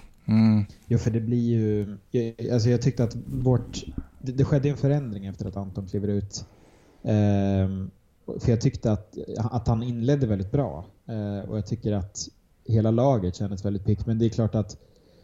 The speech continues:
Speaker 2: IU kom in och, och det är väl kanske främst i andra halvlek som han, som han utmärker sig så. Men det tar ju ett litet tag för dem att, att hitta in i, i matchen så där. Så det är inte konstigt att det,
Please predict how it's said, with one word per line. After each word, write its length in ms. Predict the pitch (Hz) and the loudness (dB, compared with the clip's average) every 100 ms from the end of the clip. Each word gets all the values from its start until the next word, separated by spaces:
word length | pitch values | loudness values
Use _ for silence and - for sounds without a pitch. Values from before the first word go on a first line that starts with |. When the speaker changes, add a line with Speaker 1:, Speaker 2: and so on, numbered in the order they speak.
| _ _ - | _ _ 4
Speaker 2:
IU 300 | 135 143 127 | 6 6 4
kom 220 | 123 117 | 2 0
in 260 | 110 107 | -2 -2
och, 180 | 107 104 - _ _ | -2 -4 -4 _ _
och 120 | - - - | -20 -20 -16
det 140 | - 117 | 0 2
är 40 | |
väl 100 | 117 | 2
kanske 220 | 123 117 | 2 0
främst 400 | - 135 117 95 | 2 2 0 -4
i 20 | |
andra 280 | 104 107 117 | -8 -6 -4
halvlek 360 | 110 92 90 85 | -2 -2 -4 -6
som 160 | 101 | -4
han, 320 | 95 92 87 85 - _ | -4 -4 -6 -12 -18 _
som 220 | - 107 | -8 -2
han 440 | 101 98 95 92 90 - - _ _ - | 0 0 -2 -6 -8 -12 -20 _ _ 0
utmärker 640 | 123 113 135 131 117 - | 2 2 2 2 2 -2
sig 160 | 90 101 | -2 -2
så. 260 | 104 101 92 | 0 -2 0
Men 180 | 110 110 | -2 -2
det 80 | 107 | 0
tar 240 | 127 123 | 2 4
ju 60 | 107 | 2
ett 100 | 113 | 0
litet 200 | 104 95 | -4 -2
tag 220 | 98 95 | -2 0
för 100 | 101 | -2
dem 120 | 98 | -2
att, 360 | 101 - - - - - | -6 -10 -18 -18 -18 -6
att 140 | 110 | 0
hitta 260 | 120 110 113 | 0 0 0
in 380 | 135 123 101 98 | 0 0 0 -2
i, 360 | 90 95 92 - | 0 2 0 2
i 100 | 110 | 2
matchen 440 | 123 113 - 98 | 2 0 -4 -6
så 120 | 92 | -4
där. 80 | 101 | -4
Så 100 | 101 | -2
det 60 | 113 | -2
är 20 | |
inte 140 | 101 101 | -2 0
konstigt 420 | 123 113 - 107 | 0 0 -2 -2
att 180 | 92 - | -4 -2
det, 280 | 98 95 | -2 0